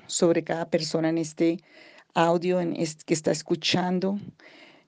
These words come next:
Yo declaro liberación de aquellas cosas que traen ataduras en tu vida,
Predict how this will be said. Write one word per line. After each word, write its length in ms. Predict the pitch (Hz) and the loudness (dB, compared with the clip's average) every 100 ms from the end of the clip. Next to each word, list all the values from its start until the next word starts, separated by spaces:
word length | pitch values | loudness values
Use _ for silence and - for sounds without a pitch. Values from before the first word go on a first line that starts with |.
| - | 2
Yo 140 | 185 | 6
declaro 720 | 185 185 - 185 185 196 202 202 | 6 4 2 4 4 2 0 0
liberación 840 | 190 180 165 160 - 175 175 196 | 2 4 4 0 0 4 4 4
de 100 | 180 | 0
aquellas 440 | 165 175 175 175 | 0 2 2 -2
cosas 460 | - 180 180 190 190 | 0 4 4 2 0
que 100 | 170 | 0
traen 340 | 165 165 165 | 0 0 0
ataduras 640 | 170 160 160 160 170 180 180 | -2 -2 0 4 4 2 -2
en 140 | 160 | -4
tu 140 | 156 | 0
vida, 340 | 156 170 185 | 2 2 2